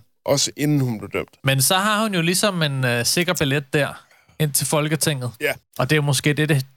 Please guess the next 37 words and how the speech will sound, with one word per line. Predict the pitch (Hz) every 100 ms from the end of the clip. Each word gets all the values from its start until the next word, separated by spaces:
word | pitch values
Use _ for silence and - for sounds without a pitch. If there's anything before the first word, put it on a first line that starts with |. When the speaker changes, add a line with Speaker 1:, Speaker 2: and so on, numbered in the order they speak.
| -
Speaker 2:
det, | 170
hun | 156
Speaker 1:
Og |
Speaker 2:
har | 139
Speaker 1:
nu |
Speaker 2:
slået | 180 151 143
lidt | 131 -
på. | 143 131 - _ _ _ _
Speaker 1:
Ah, | 110 127
nu, | 147
nu, | 147 143
nu, | 147 151 147
nu | 151
må | 151 143
vi | 143
se, | 180 180
om | 120 127
de | 127
overhovedet | 120 120 131 139 131
kommer | 120 110
ind, | 120 117
jo. | 98 123
De | 139
bliver | 131 131
jo | 127
kun | 170 185
opstillingsberettiget. | 139 175 156 123 107 - 95 104 113 76
Det | 110
er |
jo | 117
ikke | 156
sikkert, | 160 160 139
at |
de | -
kommer | 120 113
ind, | 120 135
jo. | -